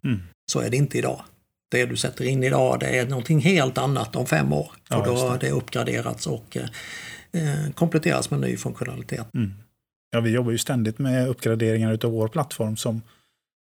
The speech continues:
Speaker 1: som vi har i grunden
Speaker 2: Absolut.
Speaker 1: för Nero Care.
Speaker 2: Så då, då levererar vi ny funktionalitet, eh,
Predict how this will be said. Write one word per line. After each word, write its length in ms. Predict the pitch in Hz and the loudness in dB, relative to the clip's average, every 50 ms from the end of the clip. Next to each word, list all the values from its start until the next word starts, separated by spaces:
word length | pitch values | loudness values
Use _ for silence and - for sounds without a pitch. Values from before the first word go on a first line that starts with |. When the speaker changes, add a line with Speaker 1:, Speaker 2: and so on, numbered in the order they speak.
| - | -8
Speaker 1:
som 220 | - - - 123 120 | -4 0 2 4 4
vi 140 | 117 120 | 4 4
har 200 | 143 151 156 135 | 4 6 6 6
i 40 | 127 | 6
grunden 480 | 127 131 131 117 104 104 107 - - - - - - | 6 6 4 4 4 2 -2 -4 -8 -10 -10 -8 -2
Speaker 2:
Absolut. 360 | - 127 - - - 160 131 131 | -2 -2 0 2 4 4 4 4
Speaker 1:
för 60 | 123 | 2
Nero 200 | 113 110 110 110 | 2 0 -2 -2
Care. 300 | - - 113 113 - 110 - | -2 -4 -6 -6 -8 -10 -6
Speaker 2:
Så 140 | - - | -4 -4
då, 280 | 135 131 143 139 139 147 - | -2 -2 -2 -2 -2 -2 -4
då 200 | 147 131 131 131 | -2 -2 0 0
levererar 420 | 139 143 143 143 143 143 139 143 | 2 2 4 6 4 4 4 4
vi 100 | 139 139 | 2 4
ny 160 | 139 143 139 | 4 4 2
funktionalitet, 840 | 131 - 131 127 - 131 127 123 123 123 - 131 127 117 113 - - - | 2 0 -2 -2 -2 -4 -4 -4 -6 -2 -2 -2 -2 -2 -6 -6 -4 -4
eh, 80 | - | -4